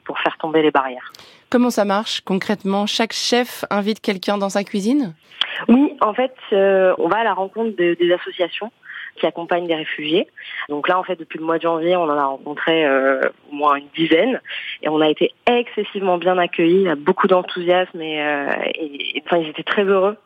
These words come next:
Speaker 1: euh, de, de voir arriver ce festival à Nice parce qu'il y en avait pas mal qui le connaissaient. Et une fois qu'on a identifié, en fait, euh, ces personnes réfugiées qui avaient déjà quand même un gros bagage, euh, de cuisiniers, qui s'étaient reformés ou qui étaient aussi déjà passionnés de cuisine dans leur pays,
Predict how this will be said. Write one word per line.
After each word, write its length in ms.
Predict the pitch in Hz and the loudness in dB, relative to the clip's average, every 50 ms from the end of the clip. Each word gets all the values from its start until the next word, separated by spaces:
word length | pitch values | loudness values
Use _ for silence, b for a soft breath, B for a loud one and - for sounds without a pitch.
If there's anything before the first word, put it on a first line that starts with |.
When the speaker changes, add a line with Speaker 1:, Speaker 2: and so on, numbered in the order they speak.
| - | -2
Speaker 1:
euh, 240 | 170 160 147 151 156 156 151 | 0 2 2 2 0 -2 -4
de, 180 | 151 151 147 | -6 -4 -4
de 120 | 147 151 151 | -2 -2 0
voir 160 | 151 165 165 | 2 2 2
arriver 260 | 160 147 160 156 165 | 2 0 -2 -2 -2
ce 160 | 165 - - | -2 -2 -4
festival 300 | 160 - - 165 165 156 | -4 -2 -2 -2 0 2
à 80 | 156 156 | 2 2
Nice 160 | 170 208 220 - | 0 0 -2 -2
parce 140 | - 151 - | -6 -6 -6
qu'il 100 | - 151 | -6 -6
y 40 | 147 | -6
en 20 | |
avait 80 | 143 143 | -6 -2
pas 160 | - 160 160 | -2 0 0
mal 140 | 175 175 - | 0 -2 -4
qui 120 | - - - | -6 -6 -2
le 40 | - | 0
connaissaient. 380 | 170 165 160 160 - 202 - - - B B B B B B B B | 2 2 2 2 0 -2 -4 -4 -10 B B B B B B B B
Et 140 | - 170 180 | 0 2 2
une 140 | 175 185 196 | 2 0 0
fois 160 | - 247 240 | 0 0 -2
qu'on 180 | 240 226 208 202 | -2 -2 0 0
a 60 | 190 | 0
identifié, 580 | 190 185 190 185 185 - - 190 - - 214 | 0 0 -2 -4 -6 -6 -10 -10 -4 0 0
en 140 | 208 202 190 | 2 2 0
fait, 240 | 175 - 196 196 190 - 185 | 0 0 -2 -2 -2 -2 -2
euh, 320 | 175 170 170 170 165 165 160 - - | 0 2 2 2 2 0 -2 -6 -4
ces 60 | 180 | -2
personnes 340 | 160 170 170 - - 180 180 | 0 0 0 0 0 0 0
réfugiées 400 | 170 170 160 - 185 180 196 226 | 0 -2 -2 -2 0 2 2 2
qui 80 | - 202 | 2 0
avaient 160 | 175 170 170 | -2 0 0
déjà 340 | - 196 214 214 247 254 247 | 2 2 2 2 2 0 0
quand 100 | - 214 | -2 -2
même 200 | 202 214 208 190 | -2 0 0 0
un 100 | 175 175 | -2 -2
gros 240 | 165 - - 226 247 | -2 -2 0 0 2
bagage, 540 | 226 220 214 - 196 202 208 208 - - - - - | 2 0 0 0 0 0 0 -2 -4 -6 -6 -4 -2
euh, 540 | 175 170 165 165 165 160 160 156 156 156 151 156 151 147 151 - | 0 0 2 2 0 0 0 0 -2 -2 -4 -6 -12 -20 -12 -10
de 60 | 165 | -6
cuisiniers, 520 | 160 - - - 180 170 180 180 196 254 - B B B B B | -2 0 0 -2 -2 -2 0 0 0 0 -2 B B B B B
qui 80 | - | -4
s'étaient 180 | - 160 - 165 | -4 -2 0 0
reformés 580 | 151 156 180 180 - 202 185 180 185 196 202 | 0 0 0 0 0 0 0 0 0 0 0
ou 100 | 202 196 | 0 0
qui 120 | 190 - 175 | 0 -2 -4
étaient 240 | 160 - 175 170 165 | -2 0 2 2 2
aussi 360 | 156 156 156 - - - 196 | 2 0 -2 -8 -10 -6 -2
déjà 340 | 165 165 160 156 175 170 170 | 0 0 2 2 2 0 0
passionnés 400 | 170 - 170 - - - 170 165 | -2 -4 -6 -6 -6 -6 -6 -6
de 60 | - | -4
cuisine 340 | - - - 170 160 170 180 | -2 -2 -2 -2 -2 -2 0
dans 140 | 170 156 156 | 2 2 2
leur 140 | 151 - - | 2 0 -2
pays, 280 | - 160 165 190 233 | -2 0 0 0 -2